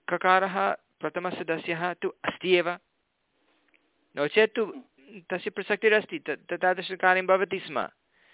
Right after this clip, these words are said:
किन्तु ककारः अस्ति प्रथमसदस्यः, अतः अस्माकं कार्यं समाप्तं, वक्ति इति रूपमस्ति।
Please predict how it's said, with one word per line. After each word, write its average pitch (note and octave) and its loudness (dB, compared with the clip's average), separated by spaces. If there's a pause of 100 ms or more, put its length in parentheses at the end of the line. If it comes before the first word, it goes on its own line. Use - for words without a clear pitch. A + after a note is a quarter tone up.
(920)
किन्तु D#3 -4
ककारः F#3+ 4
अस्ति - -4
प्रथमसदस्यः, B2+ -6 (180)
अतः E3+ -2 (280)
अस्माकं D#3+ -6
कार्यं C3+ 2
समाप्तं, A#2 -10 (1200)
वक्ति A#2+ -2
इति G#2 -10
रूपमस्ति। - -20